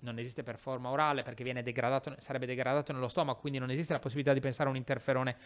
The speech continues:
per bocca. Va fatto per via sottocutanea, va fatto o tutti i giorni o tre volte alla settimana, e quindi una quota significati-, ha degli effetti collaterali. Gli interferoni sono le sostanze che vengono prodotti durante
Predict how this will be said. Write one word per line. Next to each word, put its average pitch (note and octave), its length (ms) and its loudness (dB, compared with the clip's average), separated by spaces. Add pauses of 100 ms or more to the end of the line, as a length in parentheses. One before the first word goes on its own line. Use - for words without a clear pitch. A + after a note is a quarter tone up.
(160)
per C#3 160 6
bocca. A#2+ 340 2 (220)
Va D3 140 8
fatto D#3 260 6
per C3 140 0
via C#3 180 4
sottocutanea, G#3+ 840 6 (280)
va C3+ 100 8
fatto D3 600 6 (280)
o D#3 140 10
tutti - 200 -4
i D3 40 6
giorni D3 580 12
o D3+ 220 10
tre C#3+ 140 6
volte D3+ 260 12
alla C#3 140 10
settimana, D#3+ 680 4 (240)
e C4 120 -2
quindi C#3+ 240 0
una C#3 120 0
quota G3 340 8
significati-, D#3+ 640 0 (140)
ha C#3+ 140 8
degli C3+ 180 4
effetti D3+ 260 4
collaterali. D3+ 460 8
Gli D3+ 40 4
interferoni D#3 440 2
sono D3+ 180 0
le C3+ 60 4
sostanze D3+ 380 -2
che C#3+ 80 -2
vengono C#3+ 280 0
prodotti C#3+ 480 0
durante D3 440 4